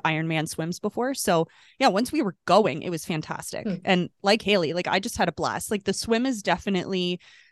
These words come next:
Speaker 1: of the three, the one that I need to work on the most. And I, you know, my, this was my very first non-wetsuit swim as well.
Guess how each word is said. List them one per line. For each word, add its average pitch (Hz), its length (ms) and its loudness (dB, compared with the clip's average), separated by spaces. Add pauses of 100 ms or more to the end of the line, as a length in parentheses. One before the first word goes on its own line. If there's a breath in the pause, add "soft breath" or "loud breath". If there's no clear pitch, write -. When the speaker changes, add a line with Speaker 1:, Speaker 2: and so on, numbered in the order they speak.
Speaker 1:
of 202 200 4
the 220 100 4
three, 180 480 -2
the 240 100 2
one 175 220 2
that 175 140 2
I 180 140 2
need 180 200 -2
to 208 100 -6
work 165 200 -2
on 165 160 -2
the 160 60 -6
most. 180 520 0 (100)
And 175 500 0 (520)
I, 180 360 4
you 208 240 -4
know, 185 120 -2
my, - 180 -4
this 202 200 0
was 240 140 0
my 202 160 0
very 185 300 -2
first 180 340 -2
non-wetsuit 170 720 -2
swim 226 260 0
as 190 120 0
well. 175 340 0